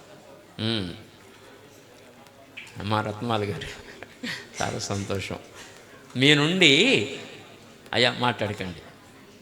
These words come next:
మీ నుండి నాకు ప్రోత్సాహం రావాలి కదా, మరీ మరీ చెప్పాను కదా. ఉమ్? అక్కడ కొత్త పూసలమూరు చిన్న సంఘం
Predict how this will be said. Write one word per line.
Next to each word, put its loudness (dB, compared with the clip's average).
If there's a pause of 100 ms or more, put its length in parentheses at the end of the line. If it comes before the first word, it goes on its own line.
(140)
మీ 4
నుండి 4
నాకు 4
ప్రోత్సాహం 4
రావాలి 4
కదా, -2 (580)
మరీ -2
మరీ 2 (100)
చెప్పాను 0
కదా. 0 (840)
ఉమ్? -2 (1080)
అక్కడ 0 (140)
కొత్త -2
పూసలమూరు 0
చిన్న 0
సంఘం 2